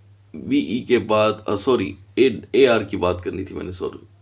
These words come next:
एआर दोस्तों, हम यहाँ पर देख रहे हैं कि एट पॉइंट फ़ोर्टी की हमारी एक बाइंग हो चुकी है, ठीक है, ये इसका सेकंड लेवल है। अब आप क्या करेंगे, एआर को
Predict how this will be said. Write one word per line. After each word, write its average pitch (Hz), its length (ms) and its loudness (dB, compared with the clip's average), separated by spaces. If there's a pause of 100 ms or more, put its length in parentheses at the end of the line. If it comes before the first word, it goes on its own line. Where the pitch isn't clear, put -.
(600)
एआर 156 260 6
दोस्तों, 135 380 0
हम 127 60 0
यहाँ 120 140 -2
पर 123 140 -6
देख 107 260 -4
रहे 113 140 -4
हैं 110 200 -4 (420)
कि 127 180 6
एट 135 240 6
पॉइंट 127 200 2
फ़ोर्टी 117 320 0
की 113 120 -8
हमारी 107 340 -2
एक 110 140 -4
बाइंग 92 220 -4
हो 92 120 -6
चुकी - 320 -14
है, - 160 -14 (240)
ठीक 110 140 -6
है, 127 80 2
ये 120 140 2
इसका 117 240 -2
सेकंड 104 380 -4
लेवल 71 280 -4
है। - 160 -12 (480)
अब 135 120 6
आप 147 180 8
क्या 156 160 4
करेंगे, 123 460 0 (600)
एआर 135 420 6
को - 320 -2